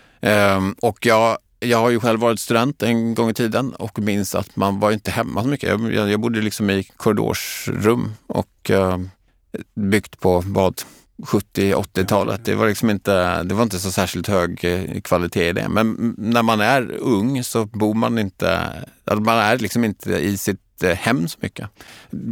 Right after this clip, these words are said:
Jag brukar, nu, nu har jag försökt liksom bemöta den här, ehm, debatten liksom anekdotiskt ibland, mer liksom på,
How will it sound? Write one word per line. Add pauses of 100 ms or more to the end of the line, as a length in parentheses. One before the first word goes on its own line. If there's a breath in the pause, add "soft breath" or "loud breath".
(160)
Jag
brukar,
nu,
nu
har
jag
försökt
liksom
bemöta
den
här, (140)
ehm, (140)
debatten
liksom
anekdotiskt
ibland,
mer
liksom
på,